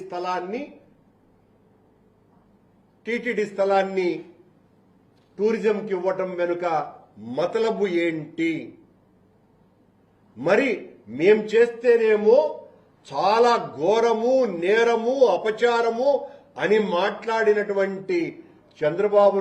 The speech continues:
నాయుడు గారు లాంటి పెద్దలంతా, అదే పెద్దలు ఈ రోజున అలిపిరికి అత్యంత చేరువలో టీటీడీ స్థలాన్ని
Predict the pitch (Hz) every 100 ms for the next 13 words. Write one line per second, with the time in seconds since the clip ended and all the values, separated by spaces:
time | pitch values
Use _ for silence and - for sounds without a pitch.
0 | 190 180 175 175 170 170 160 160 160 151
1 | - 143 - 131 120 127 180 175 160 -
2 | 147 185 262 240 - _ _ _ - 120
3 | 131 214 240 208 190 147 160 156 202 285
4 | - - - _ _ _ - 139 180 175
5 | 196 180 170 214 302 - - _ _ _
6 | _ _ _ _ - 135 220 269 294 262
7 | 247 240 190 175 - 254 247 247 - 214
8 | 214 208 196 190 208 202 156 - - _
9 | _ _ _ _ _ _ _ _ _ _
10 | _ _ _ _ _ - 220 208 240 214
11 | 208 196 190 185 180 202